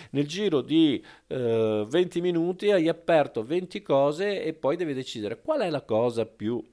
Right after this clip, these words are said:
omo-, eh, eh, idonea per il mio lavoro e quindi questo è un elemento sul quale dover lavorare. L'altro è, eh, trattare, mh, imparare a capire le nostre paure. La paura è uno dei fattori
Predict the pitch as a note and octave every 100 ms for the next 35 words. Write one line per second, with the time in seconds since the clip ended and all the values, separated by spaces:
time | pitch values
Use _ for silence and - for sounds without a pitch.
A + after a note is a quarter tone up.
0 | _ - G#2 G2+ G2+ - G#2+ G#2 G#2 A2
1 | G#2+ - G2+ G2+ A2 A2+ G#2 - G2 F#2+
2 | G2 A2+ F#2+ F2+ G#2 C3+ E3 E3 - C4
3 | G#2 G#2+ C#3 F2 F2 - G2+ G2 _ _
4 | _ _ _ - _ - G2+ F#2+ G2 G2
5 | G2 G2+ F2+ F2+ - F#2+ F#2+ - - -
6 | - A2 G2+ G2+ F2 F2+ F#2 F2 F2 E2+
7 | F2 E2+ F2 G#2 A#3+ A#3 E3+ D3+ F3 B3
8 | A3 C#3 - - - _ - D3+ C#3+ C#3
9 | C#3 - - - C#3+ G#2+ G2 G2 F#2 -
10 | B2 C3+ - D#3+ - G3 E3 C3 C#3+ D#3+
11 | F#3+ - D3+ - G3 B2 A2 C#3+ F3+ C3
12 | G#2 F2+ - A2 G2+ G2+ F2+ D#2+ D#2 E2
13 | _ - - F#3 G3 F3 A3 C4 C#3+ F3
14 | F3 G#2+ C3+ - A#2+ _ C3 D3+ F3 F3+